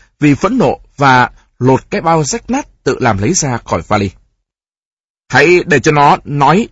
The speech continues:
nó lấy đâu ra chiếc vali tuyệt đẹp thế này." Cesare quay về phía đám người đứng vây quanh và nói lớn: "Thưa các Signor, người ta cho tôi chiếc vali này, người ta cho tôi lời nói danh dự đấy." Giovanni nói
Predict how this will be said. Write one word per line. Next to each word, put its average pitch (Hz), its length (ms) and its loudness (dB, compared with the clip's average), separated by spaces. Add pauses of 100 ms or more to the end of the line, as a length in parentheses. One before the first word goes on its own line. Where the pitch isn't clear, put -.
nó 123 260 0
lấy 262 120 4
đâu 170 260 2
ra 156 180 -2
chiếc 226 180 -6
vali 170 160 2
tuyệt - 260 -4
đẹp 135 180 -4
thế 233 80 0
này." 147 240 -2 (560)
Cesare 131 380 2 (360)
quay 165 160 2
về 127 140 -2
phía 139 260 -4
đám 165 280 -2
người 117 300 -2
đứng 208 320 -4
vây 170 120 0
quanh 143 240 -4 (280)
và 113 300 2
nói 127 120 0
lớn: 123 240 0 (2000)
"Thưa - 160 2
các 214 100 2
Signor, 151 420 0 (380)
người 160 140 2
ta 185 100 0
cho 190 120 0
tôi 185 220 4
chiếc 240 180 -2
vali 202 220 2
này, 127 300 0 (260)
người 156 140 2
ta 220 140 2
cho 220 160 0
tôi 208 360 4 (220)
lời 147 180 2
nói 147 200 2
danh 233 160 2
dự 131 160 0
đấy." 214 300 0 (1120)
Giovanni 135 600 0 (100)
nói 127 340 -2